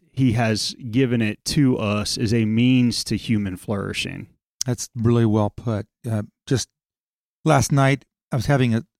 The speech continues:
Speaker 2: strange discussion with my nephew Abraham, which most of our discussions are pretty weird. And we were talking about how fast do you think a cheetah can run? And he looked it up, and the, the world record, at least on his phone, is that sixty-one miles an hour, this cheetah ran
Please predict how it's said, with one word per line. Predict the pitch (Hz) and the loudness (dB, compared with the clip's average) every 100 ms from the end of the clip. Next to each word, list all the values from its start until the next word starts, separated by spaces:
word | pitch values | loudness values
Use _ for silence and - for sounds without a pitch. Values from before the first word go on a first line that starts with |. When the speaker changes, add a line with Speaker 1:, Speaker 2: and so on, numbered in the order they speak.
| _ | _
Speaker 2:
strange | - 131 123 - | -4 0 0 -4
discussion | 107 - 127 - 113 | -6 -2 -2 -2 0
with | 110 - | 0 -2
my | 127 120 | -2 0
nephew | 113 - 120 | 0 -2 0
Abraham, | 127 104 110 107 | 0 2 2 2
which | 107 - | -2 -4
most | 117 120 - | -2 0 0
of | 113 | 0
our | 110 | 0
discussions | 101 123 110 117 | -2 -4 -4 -4
are | 107 110 101 | -2 -2 -2
pretty | - 110 | -2 -2
weird. | 101 107 107 104 - _ _ _ _ | 0 0 0 -2 -8 _ _ _ _
And | 131 127 | -2 2
we | 131 | 2
were | |
talking | 117 123 110 | 2 0 2
about | 113 - | 0 0
how | 131 110 | -2 0
fast | - 117 110 | 2 0 0
do | 131 | -2
you | |
think | 113 107 | -2 -2
a | 104 | -6
cheetah | - 151 117 | -2 0 0
can | - 107 | 0 0
run? | 101 98 98 - _ _ _ _ - | 2 0 -2 -8 _ _ _ _ -2
And | 120 110 107 120 | 2 4 2 2
he | 117 | 2
looked | 131 127 107 | 4 2 2
it | |
up, | 113 113 - | 2 2 0
and | 113 | -4
the, | 107 95 _ _ - | -4 -6 _ _ -2
the | 120 | 0
world | 123 127 | 2 2
record, | 107 123 120 110 | 0 0 -2 -2
at | 113 | -4
least | 120 - | -4 -4
on | 110 101 104 | -4 -4 -4
his | 117 - | -4 -2
phone, | 107 101 101 _ _ _ _ - | -4 -4 -6 _ _ _ _ -2
is | 120 95 | 0 2
that | 120 113 - _ _ - | 0 0 -4 _ _ -10
sixty-one | - 135 - 143 127 131 | -2 -2 0 0 2 2
miles | 123 117 120 | 2 2 2
an | 117 | 2
hour, | 117 117 107 104 | 2 2 2 0
this | 104 - | -2 -4
cheetah | - 120 113 | -4 0 0
ran | 107 110 107 107 | 2 2 0 -2